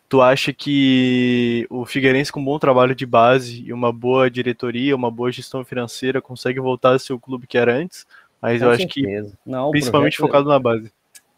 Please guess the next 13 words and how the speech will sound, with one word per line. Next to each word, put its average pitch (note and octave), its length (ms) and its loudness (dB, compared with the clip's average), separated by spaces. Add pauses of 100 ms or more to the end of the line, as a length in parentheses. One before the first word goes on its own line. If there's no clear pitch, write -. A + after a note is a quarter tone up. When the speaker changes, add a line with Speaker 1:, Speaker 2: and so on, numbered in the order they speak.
(120)
Speaker 2:
o - 80 -20
projeto B2 360 -6
é C#3+ 60 -6
bom, A2+ 300 -8
cara. - 180 -20
Assim, - 260 -14
ó, G#2 80 -10
a G2 280 -10
gente A2+ 260 -14
tem, B2+ 560 -6
a A2 40 -10
gente A#2+ 220 -14
tem B2+ 480 -4